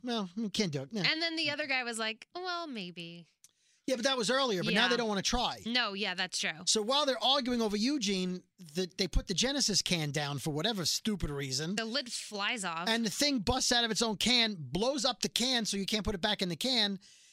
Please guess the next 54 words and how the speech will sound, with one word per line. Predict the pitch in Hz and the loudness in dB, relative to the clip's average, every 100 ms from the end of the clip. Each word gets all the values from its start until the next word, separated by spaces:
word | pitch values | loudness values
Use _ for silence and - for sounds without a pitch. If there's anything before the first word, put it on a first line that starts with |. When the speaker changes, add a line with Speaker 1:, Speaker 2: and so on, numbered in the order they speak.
| _ | _
Speaker 1:
and | 233 | -2
goes | 233 214 | -2 -2
flying | - 262 277 277 | -2 2 4 4
back | 233 226 240 | 2 2 0
into | 233 | 0
Jesse. | 262 311 180 107 _ | 0 0 -4 -6 _
Speaker 2:
Yep. | 175 175 220 302 _ - | -14 -4 -4 -4 _ -14
<laughs> | 208 185 - - 196 - - 214 | -10 -8 -8 -10 -12 -14 -14 -2
Speaker 1:
And | 190 | 0
he | 247 | 2
goes | 285 226 | 0 -2
flying | - 220 214 | 0 0 0
into | 208 | 0
the | 240 | -2
wall | 254 294 | 0 0
again. | 240 160 143 117 | 0 -2 -4 -6
Speaker 2:
<laughs> | 233 - - 277 285 - 254 - - - - - | -6 -6 -8 -8 -6 -8 -10 -14 -18 -18 -16 -2
Speaker 1:
So | 226 | 0
he's | 233 240 | 2 2
like, | 240 233 | 0 0
"No, | 277 | 0
take | 220 240 247 | 2 0 0
it. | 196 | 0
Take | 196 208 | 0 0
it | |
like | 208 180 | -2 0
you | 190 | 2
said | 226 | 0
you | 220 | 0
wanted | 226 254 180 | -2 -2 -2
it." | |
They're | 165 | -2
like, | 170 | -2
"Now | 170 175 | 0 0
we | 175 | 0
give | 165 | -2
up." | 151 131 _ _ _ _ - | -4 -8 _ _ _ _ -2
They're | 214 | 0
like, | 196 - | 0 -6
"F-, | - - | -14 -6
we, | 202 - | -6 -4
we | 196 | -2
gotta | 190 | 0
try | 185 185 | 2 2
something | - 170 | 2 0
else. | 156 113 - - _ _ _ | -2 0 0 -2 _ _ _
There's | - | -2
only | 185 | 2
one | 175 180 | 2 0
other | 170 | 0
option," | 165 175 - 131 | 0 0 -2 -2
which | 151 - | -2 0
I | 185 | 0
don't | 214 | -2